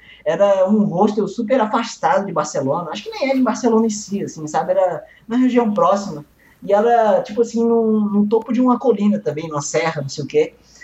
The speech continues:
e aí a gente desceu lá do trem, não sei o quê, já era de noite, já tava escuro, apesar de tá anoitecendo escuro,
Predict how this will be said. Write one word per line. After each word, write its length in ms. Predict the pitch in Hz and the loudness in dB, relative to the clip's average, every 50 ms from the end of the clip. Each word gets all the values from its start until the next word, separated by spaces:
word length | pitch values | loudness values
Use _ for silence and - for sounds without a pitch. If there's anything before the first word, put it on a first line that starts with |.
| - - - _ - | -20 -20 -20 _ -8
e 80 | 175 180 | -2 -2
aí 120 | 180 190 208 | 0 2 2
a 20 | 214 | 2
gente 240 | 240 233 214 - 247 | 2 0 -2 -2 0
desceu 320 | 220 220 208 208 220 226 220 | 0 2 0 2 0 0 2
lá 100 | 208 214 | 2 0
do 160 | 226 208 208 | 0 -2 -2
trem, 240 | - 190 202 214 233 | -2 -2 0 2 0
não 60 | 220 | 0
sei 140 | 208 - 208 | 0 0 -2
o 40 | - | -2
quê, 180 | - 196 196 196 | -2 -4 -2 -2
já 240 | 170 196 - - 262 | 0 2 2 2 2
era 220 | 269 - 240 220 | 2 2 2 2
de 120 | 208 214 208 | 2 4 2
noite, 320 | 170 170 196 226 214 - - | 2 4 2 2 0 0 -4
já 120 | - - | -6 -4
tava 320 | - 165 175 202 202 202 | 0 0 2 2 2 0
escuro, 520 | 180 - - - _ 156 180 214 220 208 - | -4 -8 -10 -18 _ -8 -4 -2 0 0 0
apesar 280 | - 151 147 151 151 | 0 -2 -2 0 -2
de 60 | 151 - | -4 -2
tá 160 | 151 147 147 | -4 -4 -4
anoitecendo 460 | 151 151 151 151 151 147 - 160 156 | -2 -4 -4 -6 -6 -10 -10 -10 -12
escuro, 460 | 139 - - - 156 185 208 208 208 | -12 -16 -12 -10 -4 2 2 2 2